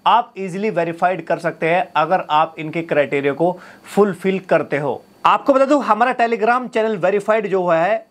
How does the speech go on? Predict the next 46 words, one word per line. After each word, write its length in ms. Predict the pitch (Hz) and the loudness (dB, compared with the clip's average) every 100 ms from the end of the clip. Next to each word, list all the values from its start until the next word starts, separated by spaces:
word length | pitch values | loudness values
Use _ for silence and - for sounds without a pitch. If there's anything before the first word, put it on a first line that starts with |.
| - | -8
वो 200 | 147 214 | 0 0
तीन 320 | 220 208 202 | 0 -6 -4
तरीके 300 | 180 170 175 | -2 -2 -2
से 80 | 170 | 0
हुआ 220 | 131 123 | 0 0
है। 140 | 117 104 _ _ 202 | -2 -6 _ _ 0
पहला, 380 | 190 226 247 - - | 4 2 2 -4 -6
YouTube 360 | 160 165 233 226 | -2 2 2 2
चैनल 220 | 214 190 | -2 -2
का 120 | 180 | 0
लिंक 300 | 175 135 180 | -2 -2 -4
देने 240 | 165 185 185 | -2 0 0
से, 200 | 196 208 - _ 156 | 0 -4 -14 _ 0
दूसरा, 420 | 202 190 233 240 _ _ _ _ _ _ _ - | 2 4 2 0 _ _ _ _ _ _ _ 2
Twitter 320 | 269 285 302 277 | 4 4 0 0
अकाउंट 360 | 180 180 220 220 | -2 0 -2 0
का 160 | 240 240 | 0 0
लिंक 300 | 170 190 190 | 0 -4 -2
देने 280 | 196 196 | 0 0
से 140 | 196 226 226 | 0 0 0
और 140 | 180 | -6
तीसरा, 420 | 175 214 185 185 196 - - - | -2 -4 2 2 2 -2 -20 -12
वेबसाइट 560 | 123 170 208 - 196 170 | 0 2 2 0 0 2
का 120 | 226 | 0
लिंक 260 | 190 175 156 | 0 -2 -4
देने 200 | 160 151 | -2 -2
से। 240 | 147 117 - - - - | -4 -8 -8 -20 -4 0
अगर 240 | 208 269 | 2 4
ये 80 | 294 | 2
तीनों 260 | 285 247 | 2 0
चीज़ 240 | 247 254 214 - | 0 0 -2 0
आपके 320 | 160 165 226 170 - | 0 0 -2 -2 0
पास 280 | 196 202 - | 2 2 -2
है 280 | 190 175 - _ _ | -2 -2 -4 _ _
तो 60 | 214 - | -4 0
आप 300 | 175 226 240 - | 2 2 0 -8
ईजीली 320 | 220 226 254 277 | -8 -4 -2 -2
इनको 400 | 190 190 175 202 | -4 -4 -2 0
वेरीफाइड 600 | 156 165 165 190 208 - | 0 -4 -2 -2 -2 -2
कर 160 | 202 | -2
सकते 320 | 175 202 - 190 | -2 -6 -2 -2
हैं। 220 | 208 240 | 0 0
सबसे 220 | 214 277 | 0 0
पहले 220 | 277 247 | 0 0
अपने 380 | 254 175 175 233 | 0 -2 -2 -2
Telegram 500 | 233 214 202 208 220 | 0 0 2 0 0